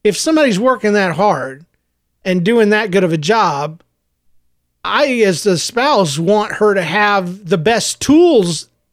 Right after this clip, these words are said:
that she can have, you know? Um, it's like when I bought an art tablet, I didn't buy an off-brand tablet. I saved my money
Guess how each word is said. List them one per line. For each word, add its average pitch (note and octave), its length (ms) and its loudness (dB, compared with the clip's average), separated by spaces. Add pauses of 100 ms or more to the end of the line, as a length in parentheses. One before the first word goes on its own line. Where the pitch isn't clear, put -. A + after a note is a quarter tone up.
(200)
that F#3+ 120 0
she G#3 200 -4
can F3+ 160 -2
have, E3 580 -2 (880)
you G#3+ 100 2
know? F#3 360 -2 (420)
Um, F3+ 540 -2 (180)
it's F#3+ 260 -2
like A3 200 2
when G#3 160 2
I G#3+ 120 0
bought A3 260 0
an A#3 160 2
art G#3+ 280 -2
tablet, F#3+ 440 -2
I F#3+ 160 -2
didn't G#3 300 0
buy C4+ 280 2
an B3+ 140 2
off-brand G3+ 580 0
tablet. F#3+ 340 2
I G#3+ 140 2
saved A#3 600 0
my B3 200 0
money F#3 520 0